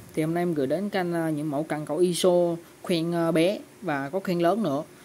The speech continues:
À, cần câu, à, phíp và carbon nha các anh. À, kèm theo đó là cần câu lu. Cần câu lu thì em sẽ có là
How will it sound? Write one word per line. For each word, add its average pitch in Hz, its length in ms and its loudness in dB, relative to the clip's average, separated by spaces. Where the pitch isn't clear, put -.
À, 143 300 -6
cần 147 160 -6
câu, 160 380 0
à, - 20 -6
phíp 269 200 6
và 139 140 -2
carbon 180 380 2
nha 165 100 0
các 196 140 0
anh. 185 100 2
À, 151 280 -6
kèm 170 140 0
theo 190 120 4
đó 185 160 4
là 233 80 2
cần 160 200 -4
câu 175 100 2
lu. 196 260 8
Cần 156 140 -8
câu 196 100 2
lu 208 240 6
thì 175 160 2
em 190 100 0
sẽ 165 120 -2
có 175 300 -2
là 156 800 -2